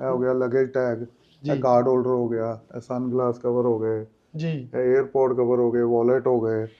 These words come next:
Speaker 1: ਇਹ ਵੀ ਸਨਗਲਾਸ ਕਵਰ ਹੈ, ਇਹ ਸਿਗਰਟ ਕੇਸ ਵੀ ਰੱਖਿਆ ਹੋਇਆ ਅਸੀਂ ਬਣਾ ਕੇ।
Speaker 2: ਠੀਕ ਹੈ ਜੀ।
Speaker 1: ਆਹ ਦੇਖੋ ਸਪੈਸ਼ਲੀ ਨਾ,
Speaker 2: ਠੀਕ ਹੈ ਜੀ।
Speaker 1: ਜਿਹੜੇ ਕਸਟਮਰ ਜ਼ਿਆਦਾ ਯੂਜ਼ ਕਰਦੇ ਆ,
Speaker 2: ਜ਼ਿਆਦਾ ਯੂਜ਼ ਕਰਦੇ, ਉਹਨਾਂ
Speaker 1: ਉਹਨਾਂ
Speaker 2: ਲਈ ਵੀ
Speaker 1: ਲਈ ਇਹ
Speaker 2: ਆਪਸ਼ਨ।
Speaker 1: ਡੱਬੀ ਦਾ ਕੇਸ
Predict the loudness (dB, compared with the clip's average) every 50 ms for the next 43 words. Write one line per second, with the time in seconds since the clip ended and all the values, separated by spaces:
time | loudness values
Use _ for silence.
0 | _ _ _ _ _ _ _ _ _ _ -4 0 0 0 0 0 -2 0 0 2
1 | 2 4 2 2 0 0 0 0 2 2 0 0 0 0 -2 -2 -2 -2 -4 0
2 | 4 4 4 4 4 2 2 2 2 0 -2 -2 -2 -2 -2 -4 -4 -4 -4 -4
3 | -6 -8 -8 -8 -8 -6 -6 -6 -8 -8 -10 -12 -14 -14 _ _ _ _ -4 0
4 | 2 2 4 4 2 2 2 0 -6 -8 -10 -10 -10 -12 -14 -12 -8 -6 -8 -6
5 | -6 -6 -8 -6 -8 -10 -12 -14 _ _ _ _ _ _ _ -6 -2 -2 -2 0
6 | 0 -2 -2 -2 -2 0 0 -2 -2 -2 -4 -6 -6 -6 -6 -10 -18 -16 -10 -6
7 | -2 -2 0 0 0 0 0 0 -2 -4 -4 -4 -4 -4 -2 0 2 4 4 6
8 | 6 4 4 2 0 0 0 0 0 0 2 2 2 4 4 4 6 6 6 6
9 | 4 2 2 0 -4 -6 -6 -6 -6 -6 -4 -2 -2 -2 -2 -4 -6 -6